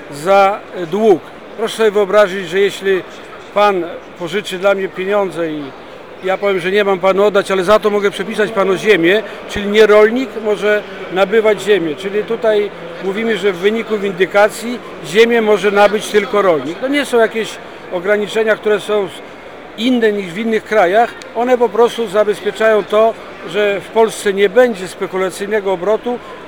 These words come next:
Ziemię będzie mógł nabyć rolnik, który przez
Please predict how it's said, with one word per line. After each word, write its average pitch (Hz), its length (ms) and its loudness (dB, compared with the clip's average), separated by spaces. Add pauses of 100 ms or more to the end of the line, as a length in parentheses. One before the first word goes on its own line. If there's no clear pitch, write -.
(340)
Ziemię 233 300 0
będzie 208 280 0
mógł 208 260 -6
nabyć 208 420 -2 (340)
rolnik, 220 500 2
który 208 420 2 (320)
przez 202 240 -6